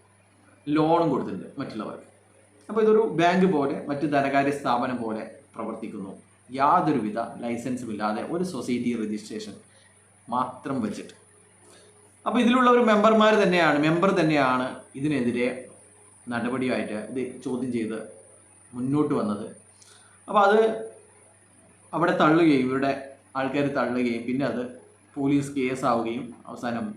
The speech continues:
ബഡ്സ് ആക്ടിൻ്റെ, ബഡ്സിൻ്റെ കോമ്പീറ്റന്റ് അതോറിറ്റിയുടെ മുന്നാകെ വരികയും, ഉം, സ്ഥാവര ജംഗമ വസ്തുക്കളൊക്കെ അറ്റാച്ച് ചെയ്യാൻ വേണ്ടിയിട്ട് ഉത്തരവ് കിട്ടുകയുമാണ്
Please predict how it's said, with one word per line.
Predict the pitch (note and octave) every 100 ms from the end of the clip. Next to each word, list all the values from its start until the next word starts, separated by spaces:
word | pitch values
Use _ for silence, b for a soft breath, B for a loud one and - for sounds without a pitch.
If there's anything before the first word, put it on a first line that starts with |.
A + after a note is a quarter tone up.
| -
ബഡ്സ് | A2 B2 B2 - B2
ആക്ടിൻ്റെ, | B2 A2+ G#2+ G#2+ - -
ബഡ്സിൻ്റെ | B2 A#2+ - C#3 A#2
കോമ്പീറ്റന്റ് | A2+ A#2 B2 B2 A#2+
അതോറിറ്റിയുടെ | G#2+ G#2+ G#2+ G#2 G#2 G#2+
മുന്നാകെ | A#2 A2+ A#2+ A#2+
വരികയും, | A2 G#2 G#2+ G#2 F#2 F#2 - _ _ _ _ _ G#2
ഉം, | - - - - _ _ _ - - - - - - - - - - B B B B B _ _ _ -
സ്ഥാവര | D#3 D#3 E3
ജംഗമ | D3+ C#3+ C#3+
വസ്തുക്കളൊക്കെ | C3+ - B2 A#2+ A#2 A#2 -
അറ്റാച്ച് | A#2+ - - B2 A#2+
ചെയ്യാൻ | G#2 G#2 G2
വേണ്ടിയിട്ട് | G2 G2 G#2+ -
ഉത്തരവ് | E3 - D3 A#2+ G#2+
കിട്ടുകയുമാണ് | G#2 G#2 G2+ G2 D2+ -